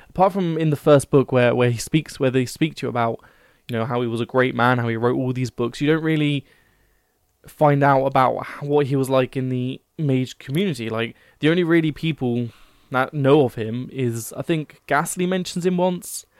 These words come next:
<clears throat> um, Serpine mentioned him once, China mentions him a couple times, and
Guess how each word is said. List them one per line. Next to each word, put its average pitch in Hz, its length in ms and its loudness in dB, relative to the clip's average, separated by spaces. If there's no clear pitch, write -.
<clears throat> - 300 -20
um, 131 1200 0
Serpine 143 440 0
mentioned 120 320 -8
him 117 60 -10
once, 120 440 -10
China 170 420 2
mentions 180 640 -6
him 170 240 -2
a 170 60 -4
couple 170 280 -8
times, 175 400 -2
and 131 420 -4